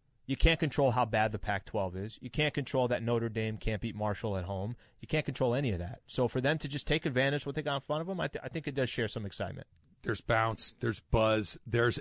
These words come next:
Speaker 1: There's
Speaker 2: expecta-
Speaker 1: buzz.
Speaker 2: there,
Speaker 1: That, to me,
Speaker 2: there,
Speaker 1: is the biggest thing.
Speaker 2: Watching that game, the guys calling the game, the, the, the environment around it,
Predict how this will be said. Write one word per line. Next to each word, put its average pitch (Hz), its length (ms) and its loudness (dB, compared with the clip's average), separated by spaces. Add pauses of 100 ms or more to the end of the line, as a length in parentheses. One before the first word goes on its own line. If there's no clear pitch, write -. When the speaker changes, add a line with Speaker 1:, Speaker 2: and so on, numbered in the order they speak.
Speaker 1:
There's 214 240 6
Speaker 2:
expecta- 120 120 4
Speaker 1:
buzz. 127 440 6
Speaker 2:
there, 160 160 10
Speaker 1:
That, 156 100 4
to 202 80 6
me, 196 120 6
Speaker 2:
there, - 40 12
Speaker 1:
is 143 120 2
the 139 100 4
biggest 120 400 2
thing. 87 320 -4
Speaker 2:
Watching 160 640 4
that 160 220 2
game, 98 320 0
the 107 80 -2
guys 143 280 6
calling 143 400 4
the 117 100 2
game, 87 300 -4
the, 127 180 2
the, 127 200 2
the 120 160 -6
environment 143 520 2
around 123 420 2
it, 98 120 -8